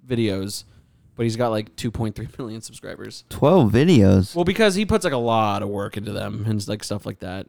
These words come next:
Speaker 1: Remember, remember that guy that made, like, the, remember, like, the history of the universe?
Speaker 2: Yeah.
Speaker 1: Yeah, so, like, that guy had, like, one video, and it just went viral, and that video had, like, a hundred million views, you know, so.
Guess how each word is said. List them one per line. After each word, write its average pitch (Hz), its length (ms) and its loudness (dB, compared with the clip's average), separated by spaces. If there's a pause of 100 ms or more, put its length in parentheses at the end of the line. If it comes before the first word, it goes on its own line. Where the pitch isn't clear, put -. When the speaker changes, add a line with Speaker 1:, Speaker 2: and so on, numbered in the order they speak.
Speaker 1:
Remember, 214 260 0
remember 190 300 0
that 185 120 2
guy 139 200 2
that 139 120 2
made, 117 200 -2
like, 113 180 -2
the, 110 320 -2
remember, 131 220 -6
like, 123 120 -4
the 117 80 -6
history 120 460 -4
of 110 80 -6
the 110 80 -10
universe? 117 640 -8
Speaker 2:
Yeah. 101 300 4 (180)
Speaker 1:
Yeah, 113 220 -2
so, - 160 -4
like, 123 180 -2
that 151 160 0
guy 127 140 2
had, 123 140 0
like, 110 120 -6 (100)
one 123 380 -4
video, 104 480 -4 (500)
and 120 80 0
it 120 40 2
just 110 100 -4
went 113 160 -2
viral, 113 480 2
and 117 80 -2
that 120 140 2
video 120 260 2
had, 117 160 -2
like, 107 260 -8 (460)
a - 60 -16
hundred 131 280 0
million 117 360 -2
views, 110 500 -6
you 120 100 -2
know, 110 200 0
so. 107 320 -6